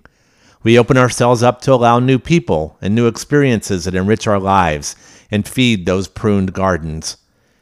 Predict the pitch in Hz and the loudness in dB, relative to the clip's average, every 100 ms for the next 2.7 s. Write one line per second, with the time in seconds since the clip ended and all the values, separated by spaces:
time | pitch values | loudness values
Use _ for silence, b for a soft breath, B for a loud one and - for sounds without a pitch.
0 | _ 98 107 139 143 127 117 - 110 107 | _ -4 -2 -2 2 2 2 0 -4 -4
1 | 101 123 123 - 143 - 147 151 117 98 | -4 -2 -2 -2 -8 0 2 4 2 -4
2 | 98 107 107 113 80 - | -4 -4 0 0 -2 -8